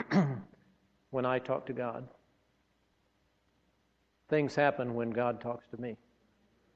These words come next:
And so more pr-, our relationship with God and our fellowship with God, we're, if, as we're in pursuit of him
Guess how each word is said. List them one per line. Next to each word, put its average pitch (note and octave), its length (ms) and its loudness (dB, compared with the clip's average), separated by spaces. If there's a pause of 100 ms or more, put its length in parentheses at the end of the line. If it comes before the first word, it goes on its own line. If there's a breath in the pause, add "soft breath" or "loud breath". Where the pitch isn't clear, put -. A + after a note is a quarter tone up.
(680 soft breath)
And D3 120 2
so F3 160 12
more F3 280 10
pr-, - 160 -2 (380)
our D3+ 120 8
relationship D3 460 6
with B2+ 100 -2
God C#3+ 160 8
and C3+ 160 2
our B2+ 160 4
fellowship D3 520 4
with B2 120 -4
God, C#3 360 2 (1080)
we're, E3+ 280 6
if, D3 180 4
as C#3+ 200 6
we're E3 180 8
in D3+ 80 6
pursuit D#3+ 560 6
of C#3 100 6
him B2 360 0